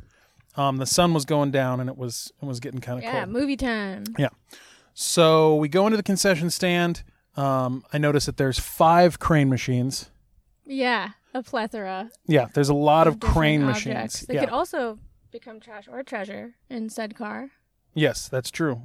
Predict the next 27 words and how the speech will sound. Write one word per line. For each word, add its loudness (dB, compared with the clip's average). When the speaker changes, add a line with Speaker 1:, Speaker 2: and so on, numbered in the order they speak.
Speaker 1:
If -4
you -4
Speaker 2:
<laughs> -8
Speaker 1:
spent -4
any -4
money 0
on -2
it, -6
which -6
I 0
didn't. -4
Speaker 2:
<laughs> -12
Speaker 1:
Um, 4
there 8
was 4
an -2
Area 4
fifty-one -2
machine. -6
Um, 2
Speaker 2:
Yes. -8
Speaker 1:
and, 0
Speaker 2:
One -10
of -2
my 0
Speaker 1:
um, -2
Speaker 2:
favorites. -14